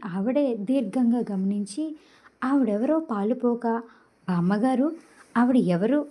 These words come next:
అన్నట్టు అడుగుతుంది అలేఖ్య. "ఖుషి అమ్మగారు అలేఖ్య,"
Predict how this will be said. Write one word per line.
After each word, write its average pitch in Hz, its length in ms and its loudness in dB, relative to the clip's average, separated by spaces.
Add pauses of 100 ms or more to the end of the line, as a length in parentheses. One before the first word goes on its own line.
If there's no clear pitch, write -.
(140)
అన్నట్టు 226 400 4
అడుగుతుంది 214 600 4 (180)
అలేఖ్య. 247 400 2 (760)
"ఖుషి 233 240 0 (120)
అమ్మగారు 208 460 4
అలేఖ్య," 190 440 4